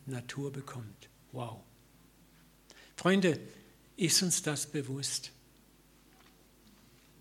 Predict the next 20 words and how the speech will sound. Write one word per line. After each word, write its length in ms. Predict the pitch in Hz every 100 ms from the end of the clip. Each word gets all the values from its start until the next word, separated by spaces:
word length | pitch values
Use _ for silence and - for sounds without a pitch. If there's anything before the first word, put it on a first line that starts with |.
| - - - - - - - - - - - - - - -
Und 80 | 151
wir 60 |
müssen 280 | 156 208 233
das 300 | 190 - -
trennen 480 | - 143 180 226 170
von 260 | - 156
unserer 400 | 160 143 143 117
Würdigkeit, 800 | 123 151 185 - - 180 175 170
unserer 300 | 170 135 143
aktuellen 440 | 135 - 165 151 147
Würdigkeit 600 | 147 143 135 - 143 131
und 120 | 123
dem, 140 | 139
was 160 | 139 -
uns 220 | 139 -
geschenkt 420 | 127 - 139 139
worden 200 | 135 123
ist, 200 | 139 -
was 260 | 127 127 -
wir 160 | 143